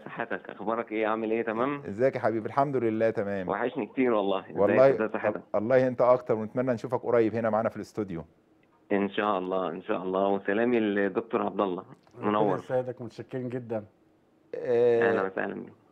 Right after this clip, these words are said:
Speaker 2: ال-، آه، رأيك إيه في ال-، في الإعلام على الساحة العالمية؟ يعني مش هقول لك يعني في الغرب والشرق،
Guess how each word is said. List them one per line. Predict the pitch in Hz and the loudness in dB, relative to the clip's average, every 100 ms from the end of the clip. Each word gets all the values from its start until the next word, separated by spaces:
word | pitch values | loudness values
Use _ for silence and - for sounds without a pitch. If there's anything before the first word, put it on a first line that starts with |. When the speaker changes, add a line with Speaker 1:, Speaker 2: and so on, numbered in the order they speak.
| _ _ _ - | _ _ _ 0
Speaker 2:
ال-، | 120 127 131 | 2 6 8
آه، | 135 135 131 127 127 123 120 120 117 110 110 80 - 120 117 113 113 | 8 8 10 10 10 8 8 8 8 6 0 -4 4 8 8 8 10
رأيك | 190 220 226 196 | 12 12 12 12
إيه | - 208 247 | 6 6 8
في | - 208 | 6 2
ال-، | 185 170 160 147 147 139 139 131 127 120 - _ - | 2 6 10 10 8 6 4 2 -2 -10 -18 _ 0
في | 160 | 8
الإعلام | 165 151 160 208 190 143 113 | 10 12 12 12 12 8 4
على | 120 127 | 8 8
الساحة | - 226 220 | 8 6 10
العالمية؟ | 190 160 160 170 120 | 12 12 10 8 6
يعني | 95 95 | 6 2
مش | 107 | 4
هقول | 151 190 | 8 10
لك | 175 - - | 10 8 4
يعني | 131 123 123 | 4 6 4
في | 120 | 2
الغرب | 120 147 135 | 8 8 8
والشرق، | 123 - 110 113 | 0 0 2 6